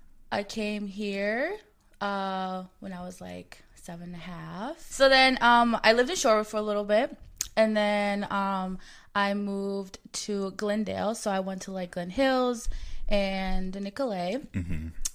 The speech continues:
Speaker 1: And then I went to college at U W M, so that's when I came to the East Side, and that's when
Speaker 2: Right
Speaker 1: I
Speaker 2: on.
Speaker 1: met you
Speaker 2: Sure did.
Speaker 1: in college.
Speaker 2: Through the homies.
Speaker 1: Literally. <laughs>
Speaker 2: Yeah.
Speaker 1: Small world in
Speaker 2: Yeah.
Speaker 1: Milwaukee here.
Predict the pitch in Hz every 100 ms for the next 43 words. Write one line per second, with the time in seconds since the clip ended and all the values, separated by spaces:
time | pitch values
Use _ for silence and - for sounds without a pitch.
0 | - 220 214 202 208 208 214 - 190 196
1 | 214 202 285 359 233 185 208 - 202 190
2 | 190 196 190 - 185 - 240 - 190 185
3 | - 185 180 180 196 269 202 185 - 190
4 | 190 220 311 349 277 226 208 196 190 196
5 | 294 508 92 90 87 92 - - 233 233
6 | 214 208 220 285 - - - 95 87 -
7 | 87 82 82 87 90 240 214 208 208 208
8 | 233 - - 262 285 - - 233 208 208
9 | 196 190 190 196 196 196 190 196 202 196
10 | 196 226